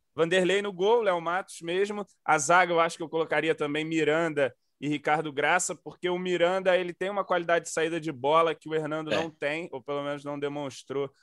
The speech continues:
Speaker 1: até agora. E defensivamente, se o Hernando tivesse lá limpando tudo, né, sendo aquele zagueiraço que ele,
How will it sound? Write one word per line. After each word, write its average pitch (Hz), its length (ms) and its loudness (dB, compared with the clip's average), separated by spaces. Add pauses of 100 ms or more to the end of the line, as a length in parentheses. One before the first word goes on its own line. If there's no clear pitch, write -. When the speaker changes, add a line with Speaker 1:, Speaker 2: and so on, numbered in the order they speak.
(200)
Speaker 1:
até 131 260 0
agora. 156 420 4
E 214 60 0
defensivamente, 185 800 0
se 170 320 0 (260)
o 160 140 0
Hernando 156 400 2
tivesse 139 480 -2
lá 151 140 4
limpando 156 520 0
tudo, 160 600 -4
né, 127 160 -6
sendo 143 260 -8
aquele 143 360 -6
zagueiraço 139 720 0
que 143 80 -6
ele, 135 380 -10